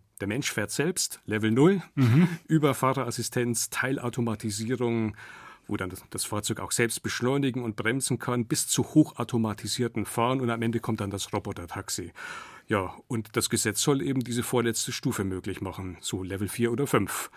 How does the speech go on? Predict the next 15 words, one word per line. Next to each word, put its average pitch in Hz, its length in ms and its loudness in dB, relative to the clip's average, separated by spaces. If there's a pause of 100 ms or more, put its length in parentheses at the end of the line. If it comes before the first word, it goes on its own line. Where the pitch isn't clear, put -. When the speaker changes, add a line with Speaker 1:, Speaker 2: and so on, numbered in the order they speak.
(120)
Speaker 1:
So 101 160 -4
ganz 98 240 -4
trennscharf 107 400 -2
ist 120 160 -8
es 110 100 -4
allerdings 120 400 -6
nicht. - 260 -10 (140)
Speaker 2:
Und 147 140 0
an 127 120 0
welche 151 240 4
konkreten 143 560 4
Szenarien 127 480 2
denkt 160 180 -2
man 180 100 -2
dann? 214 180 0